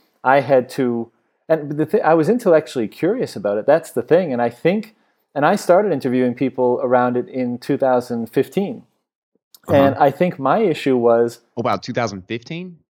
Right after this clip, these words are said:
Speaker 1: Yeah. Yeah, it,
Speaker 2: Oh,
Speaker 1: like,
Speaker 2: wow.
Speaker 1: just as a hobby. Th-, this podcast was started
Speaker 2: Mm-hmm.
Speaker 1: this, this month, but I w-, was interviewing pe-, I was living in Shanghai, and Bobby Lee lived there, so I interviewed him at first. And then whenever I had the
Speaker 2: Okay.
Speaker 1: opportunity to connect with people,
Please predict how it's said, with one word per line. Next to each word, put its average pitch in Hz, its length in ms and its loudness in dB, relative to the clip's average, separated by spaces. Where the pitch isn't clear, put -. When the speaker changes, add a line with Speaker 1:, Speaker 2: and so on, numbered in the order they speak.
Speaker 1:
Yeah. 143 240 0
Yeah, 135 160 2
it, 156 200 -2
Speaker 2:
Oh, 151 80 -2
Speaker 1:
like, 143 180 4
Speaker 2:
wow. 101 180 -8
Speaker 1:
just 165 200 0
as 143 120 4
a 131 60 4
hobby. 123 520 -2
Th-, 139 140 -2
this 156 200 0
podcast 131 500 0
was 123 100 -4
started 120 360 0
Speaker 2:
Mm-hmm. - 100 -20
Speaker 1:
this, 123 160 0
this 127 240 -2
month, 139 360 0
but 123 100 0
I 120 80 4
w-, 120 280 -2
was 123 160 -2
interviewing 131 440 0
pe-, - 120 -8
I 139 80 0
was 135 120 0
living 131 160 0
in 117 60 -4
Shanghai, 143 560 -4
and 113 160 -8
Bobby 120 280 4
Lee 120 180 0
lived 117 220 0
there, 120 220 4
so 123 120 -2
I 117 60 -4
interviewed 117 320 -4
him 123 160 -2
at 117 80 -6
first. 123 380 2
And 127 100 -2
then 127 80 0
whenever 131 320 2
I 123 80 4
had 127 160 0
the 123 100 2
Speaker 2:
Okay. 123 60 4
Speaker 1:
opportunity 131 540 -2
to 127 120 -6
connect 151 340 -4
with 131 120 -2
people, 120 400 0